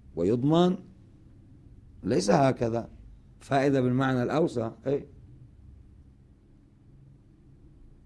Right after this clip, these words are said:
مصلحة دنيوية، نعم، زينة الحياة الدنيا، البنون مع المال، ها،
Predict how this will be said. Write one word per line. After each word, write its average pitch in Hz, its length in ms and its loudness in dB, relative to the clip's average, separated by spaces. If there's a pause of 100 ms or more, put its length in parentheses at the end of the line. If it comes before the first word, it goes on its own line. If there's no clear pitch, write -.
(140)
مصلحة 120 480 -2
دنيوية، 101 580 0
نعم، 110 360 -4 (180)
زينة 120 460 0 (760)
الحياة 90 500 -4
الدنيا، 78 460 -8 (280)
البنون 82 520 -6 (2000)
مع 87 220 -6
المال، 82 460 -6 (1800)
ها، 78 360 -6